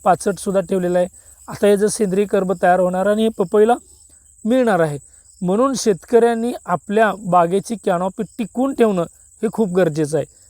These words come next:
कारण इथून पुढं माल लागणार आहे आणि माल चांगल्या प्रतीचा येण्यासाठी पानांची संख्या,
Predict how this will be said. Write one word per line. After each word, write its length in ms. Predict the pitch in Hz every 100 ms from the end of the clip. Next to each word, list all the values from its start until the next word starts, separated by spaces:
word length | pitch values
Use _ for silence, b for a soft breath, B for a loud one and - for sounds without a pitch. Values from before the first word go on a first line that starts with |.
| b -
कारण 220 | 214 247
इथून 300 | 220 - 254
पुढं 200 | 226 240
माल 280 | 214 196 220
लागणार 360 | 220 190 202 214
आहे 100 | 240
आणि 80 |
माल 280 | 202 190 262 - b b b b -
चांगल्या 360 | 240 226 214 262
प्रतीचा 400 | 262 196 247 240
येण्यासाठी 400 | 220 208 208 226 - _ -
पानांची 480 | 233 214 247 240 247
संख्या, 400 | 240 175 226